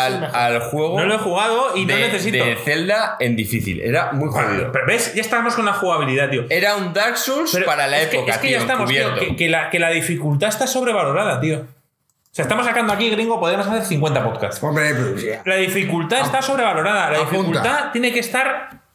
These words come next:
Speaker 3: medida, tío. Y un juego como Elden Ring, yo la, yo la valoro, pero, pero, en el, pero no en todos los juegos necesito que sea difícil y que esté machacándome, tío, contra, contra la pared para poder acabármelo.
Speaker 4: Joaquín, sí.
Speaker 3: Bueno, pues ya está.
Speaker 2: No, a mí depende del juego. Pero ese Zelda que no daba para mucho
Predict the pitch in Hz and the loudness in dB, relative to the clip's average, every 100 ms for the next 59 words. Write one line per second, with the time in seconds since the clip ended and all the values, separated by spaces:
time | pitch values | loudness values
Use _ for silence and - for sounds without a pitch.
0 | - 156 160 190 226 143 120 165 127 127 | -4 0 2 2 2 2 2 2 2 -2
1 | - 151 165 214 262 226 240 240 196 139 | -4 0 0 2 0 0 0 0 0 0
2 | 131 123 170 185 165 202 196 190 220 233 | 0 2 2 0 0 2 2 0 0 0
3 | - - - - _ 139 127 123 147 135 | -4 -10 -18 -20 _ 0 0 2 2 2
4 | 135 127 123 127 127 185 208 196 233 185 | 4 2 2 4 4 2 0 0 0 0
5 | 156 - 175 156 156 151 143 156 147 139 | -2 -2 -2 0 -2 -2 0 0 0 0
6 | 127 147 - 123 120 127 190 190 180 139 | 0 0 0 2 4 4 2 2 2 0
7 | - - 180 151 151 180 175 - - - | -4 -6 -2 -2 0 0 0 -2 -8 -4
8 | 151 147 151 151 175 160 151 143 160 143 | -2 0 0 0 0 0 0 0 0 2
9 | 147 143 139 135 135 147 - 139 127 147 | 0 0 0 0 0 0 2 2 2 2
10 | 160 143 139 135 139 139 123 120 185 196 | 2 2 0 2 2 2 0 0 0 0
11 | 123 - 117 131 135 120 123 - - - | -2 -2 -2 0 0 0 -2 -4 -10 -2
12 | 139 113 104 113 147 - 85 120 110 127 | 2 2 0 0 -2 0 0 0 2 2
13 | 120 127 120 95 - 82 104 - - 98 | 2 2 0 0 -2 -4 -2 -4 -4 -2
14 | 87 101 131 127 165 170 190 226 120 104 | 0 2 2 2 0 2 0 0 -2 0
15 | 107 123 127 135 127 147 165 170 214 240 | 0 2 2 0 0 0 0 0 0 -2